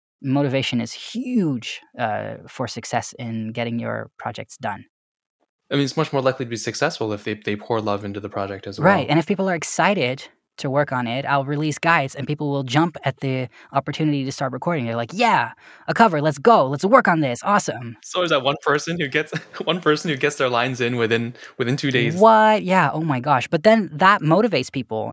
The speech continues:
Speaker 1: Uh, b-, back in the early Nine Mermaids days, we would mix everyone's vocals in as we received them,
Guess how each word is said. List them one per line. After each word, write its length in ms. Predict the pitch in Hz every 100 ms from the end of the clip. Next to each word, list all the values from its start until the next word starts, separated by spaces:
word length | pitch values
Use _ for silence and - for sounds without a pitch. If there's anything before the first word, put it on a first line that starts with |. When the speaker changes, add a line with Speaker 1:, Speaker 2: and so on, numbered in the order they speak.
| -
Speaker 1:
Uh, 200 | - 147
b-, 220 | 131 139 143
back 240 | 160 170
in 80 | 175
the 60 |
early 340 | 151 160 165 147
Nine 180 | 143 135
Mermaids 320 | 160 190 -
days, 340 | 123 120 117
we 140 | 127 151
would 300 | 151 135 - _ -
mix 600 | 143 165 - - - - _ _
everyone's 440 | 160 170 165 156 131
vocals 280 | 147 147
in 140 | 156 147
as 100 | 139
we 140 | 131
received 400 | 127 - 180 190
them, 260 | 135 107